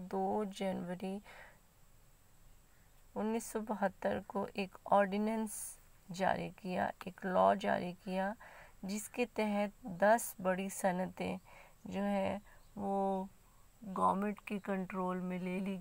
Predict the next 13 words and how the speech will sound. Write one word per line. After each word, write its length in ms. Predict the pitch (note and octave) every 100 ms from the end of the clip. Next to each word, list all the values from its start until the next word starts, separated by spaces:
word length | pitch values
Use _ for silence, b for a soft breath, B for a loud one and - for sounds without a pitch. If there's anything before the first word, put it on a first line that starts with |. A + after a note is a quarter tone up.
| F#3
गईं 300 | F#3 F3+ F#3 B B B B - -
और 380 | F#3+ F#3 G3 G3 - B B G3
उनके 460 | G3+ F#3+ - G#3
नाम 640 | G3+ G3+ F#3+ F#3 F#3 F#3+ F#3+ - - A#3+
जो 120 | F#3 F3+ F#3+ -
टेन 300 | G#3 G#3 G#3 -
इंपॉर्टेंट 680 | G3+ F#3+ F3+ F3 F#3 G#3 G3
सनतें 580 | - F3+ F3+ F3+ F#3+ F3+
हैं 200 | F3 F3
वो 280 | F#3+ F3 F#3
ये 280 | F3 F3+ F#3+ F3+
हैं, 300 | F3+ F3+ G3 - B B B B B B - -
ऑटोमोबाइल, 920 | G3+ G#3 G#3+ A3 G3+ G#3+ G#3 G#3+